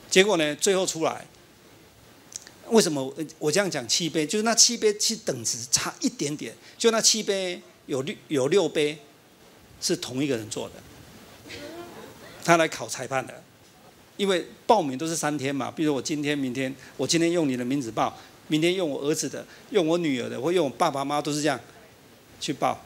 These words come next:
他不同时间报，所以那个会，那个号码会落在不同的地方，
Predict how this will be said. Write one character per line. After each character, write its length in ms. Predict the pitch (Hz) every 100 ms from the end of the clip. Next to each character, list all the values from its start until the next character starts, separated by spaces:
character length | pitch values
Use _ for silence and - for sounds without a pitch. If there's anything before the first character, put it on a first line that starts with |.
| -
他 140 | -
不 180 | 170 -
同 180 | 151 131
时 140 | 123
间 160 | 131 135
报， 240 | 135 113 -
所 180 | - 170
以 140 | 139 117 - - - -
那 120 | - 165
个 240 | 147 131 - -
会， 200 | 180 143 - - - - - -
那 140 | - 185
个 260 | 165 143 - - - - - -
号 200 | - 214
码 160 | 139 123
会 120 | 160
落 140 | 175 165
在 140 | 156
不 140 | 147
同 160 | 143 120
的 80 | 123
地 120 | 143
方， 220 | 131 123